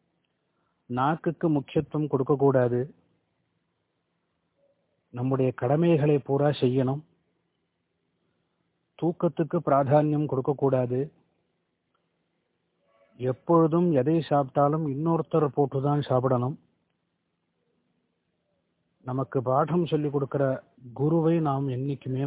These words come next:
மறக்கக்கூடாது அப்படிங்கிற ஆறு உத்தரவு. அதுல இதுவரைக்கும்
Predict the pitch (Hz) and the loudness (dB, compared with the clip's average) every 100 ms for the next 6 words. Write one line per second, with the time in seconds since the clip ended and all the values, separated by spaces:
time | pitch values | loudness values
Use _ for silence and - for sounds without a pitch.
0 | 131 120 151 131 127 120 110 113 107 - | -2 -2 -4 -2 0 0 0 -4 -6 -10
1 | _ _ _ _ _ _ _ 131 120 139 | _ _ _ _ _ _ _ -10 -4 -2
2 | 143 131 131 120 123 120 113 - 120 117 | -2 0 0 0 0 -4 -6 -4 -4 -6
3 | - _ _ _ _ _ _ _ _ _ | -12 _ _ _ _ _ _ _ _ _
4 | _ _ _ _ - 139 170 170 143 156 | _ _ _ _ -6 -2 0 2 2 2
5 | 156 156 190 170 | 2 0 0 0